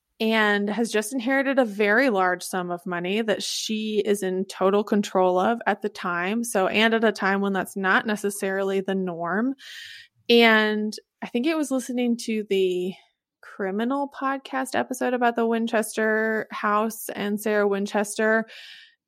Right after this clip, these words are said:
and them talking about her losing her husband and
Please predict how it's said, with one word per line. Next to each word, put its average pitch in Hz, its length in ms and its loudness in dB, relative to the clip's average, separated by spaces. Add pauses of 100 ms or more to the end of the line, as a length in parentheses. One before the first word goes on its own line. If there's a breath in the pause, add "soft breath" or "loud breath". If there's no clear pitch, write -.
(100)
and 202 440 2
them 208 340 4
talking 202 400 0
about 180 540 2 (240)
her 202 300 -2
losing 190 420 0
her 202 120 -4
husband 269 800 0 (120)
and 185 500 -4